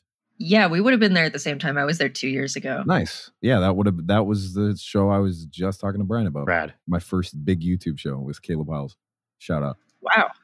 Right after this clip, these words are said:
Speaker 1: that's awesome.
Speaker 2: Yeah.
Speaker 1: If y'all will indulge me. I love this story.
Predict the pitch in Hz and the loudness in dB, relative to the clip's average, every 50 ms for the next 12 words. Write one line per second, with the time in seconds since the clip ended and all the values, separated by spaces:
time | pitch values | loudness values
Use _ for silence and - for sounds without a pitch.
0 | _ _ _ _ _ - 151 156 - - 143 156 220 214 - - 123 131 - - | _ _ _ _ _ -2 -2 -2 0 0 2 2 2 0 -2 -6 -8 -8 -4 0
1 | 117 165 - 69 - - _ _ _ _ _ - - 143 - 147 135 127 127 131 | 0 0 0 0 -4 -8 _ _ _ _ _ -8 -6 -4 -2 0 0 0 0 0
2 | 131 127 120 127 - 127 - - 156 - - 143 120 117 117 - - - _ _ | -2 -2 -2 -2 -2 -2 -2 -4 -4 -4 -4 -4 -2 -2 -4 -6 -8 -12 _ _
3 | - - 165 156 165 175 160 160 175 170 - - 165 160 160 156 151 151 151 - | -2 0 2 4 4 4 4 2 0 0 0 0 2 2 2 2 2 2 0 -2
4 | - - | -4 -8